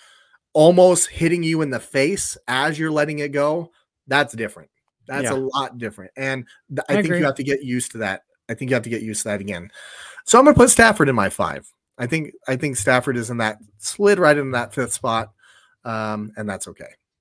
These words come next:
Speaker 1: But hey, uh, Ronnie, this has been awesome. It has been amazing to see how many of you have been involved in the comments. It's been awesome to watch.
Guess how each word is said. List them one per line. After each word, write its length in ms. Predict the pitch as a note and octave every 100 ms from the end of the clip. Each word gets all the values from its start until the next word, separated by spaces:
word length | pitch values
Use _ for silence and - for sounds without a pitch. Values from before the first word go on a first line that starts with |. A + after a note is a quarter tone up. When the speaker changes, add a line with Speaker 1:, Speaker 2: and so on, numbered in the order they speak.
| -
Speaker 1:
But 280 | B2+ A2 - - - -
hey, 200 | G3 G3+
uh, 420 | F3 E3+ E3 D3 B2 _ _ _ _ _ _ _ -
Ronnie, 380 | D3+ F#3 F#3+ F3
this 240 | C#3+ F#3 D4
has 100 | G#3+
been 160 | F#3+
awesome. 380 | D3+ F#3+ F#3 D#3+
It 140 | G3 G3
has 160 | F#3+
been 260 | E3+ F3+ E3+
amazing 680 | D3+ D3 D3+ F#3+ G#3 G#3+ A3+
to 80 | F#3+
see 480 | - E3+ D3 C#3 C#3+
how 300 | - D3+ F3+
many 300 | F3 D#3+ D#3+
of 120 | C#3+
you 400 | C3+ C3+ C3 C3
have 240 | A#2 C3+ C3
been 500 | C#3 C3+ C3 B2+ - _ _ _ -
involved 680 | C3 A#2+ C#3+ D3 C#3+ B2+ -
in 520 | C3+ B2+ B2+ B2 A#2 - _ - -
the 160 | A#2+
comments. 640 | B2 C3 A#2 G#2+ G2+ - - -
It's 140 | D3
been 160 | D3 D#3
awesome 440 | C#3+ C#3+ D3 C#3
to 100 | B2
watch. 560 | A#2+ A2+ A2 A#2 - -